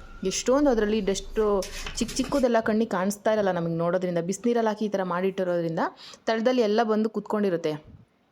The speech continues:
ಈ ಥರ ಸೋಡಾ ಪುಡಿ ಹಾಕಿ ಸ್ವಲ್ಪ ಹೊತ್ತು ಬಿಡ್ತೀನಿ ನಾನು. ಚಿಕ್ಕ ಚಿಕ್ಕದು ಎಷ್ಟು ಎಲ್ಲ ಡಸ್ಟ್ ಥರ ಬಂದಿತ್ತು ಗೊತ್ತಾ, ಅದನ್ನೆಲ್ಲ ನಾವು ತೆಗ್ದ್ಬಿಟ್ಟು ನೆಕ್ಸ್ಟು ಇನ್ನೊಂದ್ಸಲಿ ಚೆನ್ನಾಗಿರೋ ನೀರಲ್ಲಿ ತೊಳೆದ್ಬಿಟ್ಟು ಕಟ್ ಮಾಡಿ ನಾವು ಫ್ರೂಟ್ ಸಲಾಡ್ ಮಾಡ್ಕೊಂಡ್ರೆ ಚೆನ್ನಾಗಿರುತ್ತೆ. ಹಾಲನ್ನು ಕೂಡ ಬಿಸಿಯಾಗಿದೆ.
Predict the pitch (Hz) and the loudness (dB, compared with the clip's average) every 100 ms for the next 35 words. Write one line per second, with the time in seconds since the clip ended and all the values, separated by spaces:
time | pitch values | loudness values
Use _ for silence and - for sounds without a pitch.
0 | _ - - 196 208 208 220 214 208 185 | _ -16 -10 -4 -2 0 2 2 2 0
1 | 180 180 247 254 185 165 - - - - | 0 -2 -2 0 0 -2 -8 -18 -20 -10
2 | - 214 214 190 185 170 202 175 160 185 | -6 -4 -2 -2 -2 -2 -2 0 0 0
3 | 320 - - - - - - - - - | -2 -6 -20 -20 -18 -20 -20 -20 -10 -10
4 | - 254 254 294 202 - 220 202 196 196 | -6 -6 -2 0 0 0 0 2 2 2
5 | 190 - 190 180 175 175 170 170 262 294 | -2 -2 -2 -2 -2 -4 -2 -2 -2 -4
6 | - - - 214 240 240 240 233 208 190 | -8 -14 -2 2 4 4 4 4 2 0
7 | 185 180 285 302 202 - 233 202 202 190 | 0 0 0 0 0 0 0 0 0 -2
8 | 185 - 175 175 175 175 170 165 170 165 | -4 -4 -4 -4 -2 -2 -2 -4 -6 -4
9 | 165 226 403 - - - - 202 202 202 | -4 -6 -8 -14 -20 -20 -10 -8 -6 -4
10 | 202 233 185 185 180 165 202 196 185 170 | -2 0 0 0 0 -2 -2 -2 0 -2
11 | 165 156 - 160 277 415 - - 175 165 | -2 -6 -8 -6 -4 -6 -10 -10 -6 -6
12 | 165 160 254 - - - - 185 196 202 | -6 -6 -8 -10 -14 -10 -4 -2 0 0
13 | 196 190 175 175 185 175 170 | 0 0 -2 -2 0 0 -2